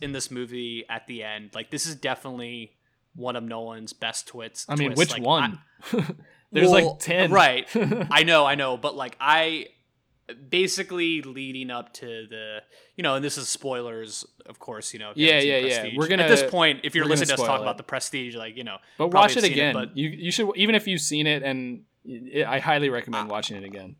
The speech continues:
Speaker 1: I got, like, borderline, like, chills, like,
Speaker 2: Yeah.
Speaker 1: seeing how he, how Nolan pulled this off. Like, it's a very, um, eerie scene, how it starts with, like, preparing to, like, hang Bale's character. It's
Speaker 2: Mm-hmm.
Speaker 1: staged in a way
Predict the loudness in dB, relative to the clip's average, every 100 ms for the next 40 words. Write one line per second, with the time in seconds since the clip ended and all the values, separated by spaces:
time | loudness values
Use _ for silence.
0 | -2 0 4 4 4 -2 -2 -4 -2 -4
1 | -6 -8 -12 -8 -8 -8 -8 -10 -12 -12
2 | -12 -8 -6 -6 -8 -12 -12 -12 -12 -16
3 | -14 -14 -10 -10 -10 -12 -14 -14 -14 -14
4 | -12 -8 -8 -10 -10 -10 -12 _ -20 _
5 | -12 -6 -4 2 4 6 4 2 0 -4
6 | _ _ _ -10 -8 -10 -12 -16 -20 _
7 | _ _ _ -4 2 2 2 -2 -2 -4
8 | -4 -6 -6 -8 -12 -16 -6 -4 -4 -6
9 | -6 -6 -6 -8 -12 -12 -12 -14 -12 -10
10 | -10 -10 -14 -14 -14 -16 -14 -10 -10 -12
11 | -16 -18 -12 -10 -8 -10 -10 -12 -12 -12
12 | -10 -8 -6 -6 -6 -6 -6 -8 -6 -6
13 | -6 -6 -8 -8 -10 -10 -8 -8 -10